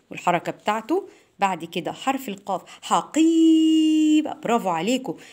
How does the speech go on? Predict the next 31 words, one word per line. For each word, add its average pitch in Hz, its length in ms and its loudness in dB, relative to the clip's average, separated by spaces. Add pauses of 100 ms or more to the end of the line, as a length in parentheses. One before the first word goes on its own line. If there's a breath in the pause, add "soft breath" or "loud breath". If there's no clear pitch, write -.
(160 loud breath)
هنا 185 260 -4 (360 loud breath)
في 208 180 0
عندي 190 420 -2
حركة 175 360 0
طويلة 202 460 -2
مد 185 480 -4
ياء، 233 380 0 (240 loud breath)
إذن 170 280 -4
هاخد 180 420 -2 (160)
المد 175 340 -4
مع 180 260 -2
الممدود، 170 560 -4 (300 loud breath)
الياء، 170 640 -6
المد 208 540 -2
الياء 190 640 0
مع 190 160 0
الممدود 180 420 -6
حرف 190 300 -4
القاف، 247 380 -2 (400 loud breath)
آه، 151 80 -10
هم 175 220 -8
هاخدهم 170 540 -6
مع 196 380 0 (300 loud breath)
بعض 165 300 0
زي 156 160 -4
الأغنية 180 360 -2
ما 165 100 -2
قالت 202 300 -2
لي. 151 120 -8 (460 loud breath)
أدي - 260 -12
القاف - 840 -2